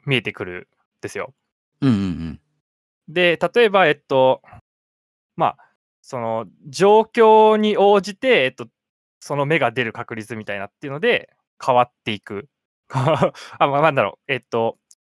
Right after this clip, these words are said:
Speaker 1: そうですね。まあ、そのベ-、ベイズ推定だとそういう考え方なんですけど、ちょっとこのベイズのか-、定理とはまたちょっと話が変わってくるんで、ややこしくなるんですけど、えっと、
Speaker 2: ほうほう。
Speaker 1: <laughs>
Speaker 2: ほう。
Speaker 1: <laughs>
Speaker 2: え、でも、ここで言っているP、
Speaker 1: はい。
Speaker 2: これなんていうの？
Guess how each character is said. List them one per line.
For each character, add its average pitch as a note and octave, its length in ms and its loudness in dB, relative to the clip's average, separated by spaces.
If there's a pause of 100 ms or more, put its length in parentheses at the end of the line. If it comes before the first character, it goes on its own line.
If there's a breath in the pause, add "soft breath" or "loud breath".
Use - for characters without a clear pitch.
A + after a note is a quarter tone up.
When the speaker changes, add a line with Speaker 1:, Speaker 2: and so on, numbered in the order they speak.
(600)
Speaker 1:
そ - 140 -10
う - 20 -8
で - 40 -12
す A2 60 -20
ね。 G#2+ 80 -16
ま C#3 120 -10
あ、 - 20 -10
そ D3+ 100 -6
の C#3 80 -4
ベ-、 F3 200 0
ベ A3 160 0
イ C#4+ 40 -2
ズ C#4+ 80 -6
推 D#4 300 -2
定 A#3+ 240 4
だ B3+ 120 4
と C#4 80 -6
そ E3+ 120 0
う - 20 2
い C#3+ 40 0
う - 20 -10
考 D#3 200 -4
え C3+ 40 2
方 B2+ 180 -4
な A2 40 -8
ん - 20 -10
で G#2+ 60 -12
す - 60 -20
け B2+ 60 -10
ど、 B2+ 60 -10
ち - 40 -18
ょ - 20 -20
っ - 20 -20
と C#3+ 60 -12
こ B3+ 140 -2
の B3+ 80 2
ベ D4+ 160 -2
イ - 20 0
ズ E3+ 80 -2
の C3+ 80 -6
か-、 C#3 200 -10 (180)
定 F3 160 2
理 A#2+ 80 -4
と - 80 -2
は G#2+ 40 -2
ま A2 80 -4
た A2+ 60 -14
ち C#3 60 -6
ょ - 20 -8
っ - 20 -20
と - 80 -16
話 A#2+ 260 -6
が A#2 100 -4 (140)
変 A2+ 100 0
わ B2 80 0
っ - 60 -8
て C3+ 80 -12
く C3+ 60 -2
る A2 60 -2
ん G2 60 -8
で、 G#2 60 -8
や G#2 60 0
や A2 40 -2
こ - 80 -8
し - 60 -16
く B2+ 60 -10
な A2+ 80 -2
る G#2 60 -8
ん - 20 -16
で F#2 60 -16
す - 60 -20
け A2+ 80 -16
ど、 D3 180 -4 (320 soft breath)
え B2+ 80 -2
っ A2+ 40 -2 (120)
と、 A2+ 140 0
Speaker 2:
ほ A2 100 4
う - 20 -4
ほ F#2+ 140 -6
う。 C#2+ 80 -10 (340)
Speaker 1:
<laughs> G3 840 -2 (180)
Speaker 2:
ほ - 480 0
う。 - 140 -20 (160)
Speaker 1:
<laughs> F#3 600 -2 (500)
Speaker 2:
え、 - 200 -2
で A3+ 140 0
も、 E3 300 -2
こ - 160 -6
こ F#3+ 140 2
で G3 120 -4
言 A#2+ 100 -4
っ - 20 -8
て - 220 -8
い B2 40 -2
る C3+ 160 -4
P、 F#3+ 540 -6
Speaker 1:
は - 80 -18
い。 - 40 -14
Speaker 2:
こ - 80 -6
れ A2+ 80 -2
な C3 100 -2
ん F3 40 -4
て D3 80 -4
い - 20 -8
う F2+ 40 -10
の？ - 40 -18